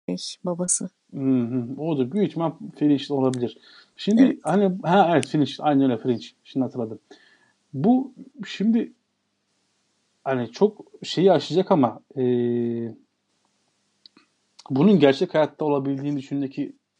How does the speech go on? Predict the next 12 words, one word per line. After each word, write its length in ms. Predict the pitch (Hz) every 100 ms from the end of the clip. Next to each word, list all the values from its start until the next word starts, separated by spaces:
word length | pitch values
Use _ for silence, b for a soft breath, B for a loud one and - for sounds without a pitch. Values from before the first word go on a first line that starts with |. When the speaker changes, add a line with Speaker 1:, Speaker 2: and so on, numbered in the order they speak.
| _ -
Speaker 2:
düşün. 420 | - 127 135 - _ _ _ _ -
Gerçek 300 | 123 147 147
hayatta 280 | 131 -
olabilecek 600 | 131 131 123 127 135 135
olduğunu 340 | 143 120 117 110
düşün. 340 | 110 - 160 _ _ _ _ _ _ _ _ -
E, 60 | 139 120 113 113 117 120 - - _ _ -
zaten 220 | 139 135
tam 240 | 131 127 123
bir 80 |
kaos. 540 | - 120 117 175 - - _ _ _ _ _ _ _ _
Ama, 400 | 139 202 214 262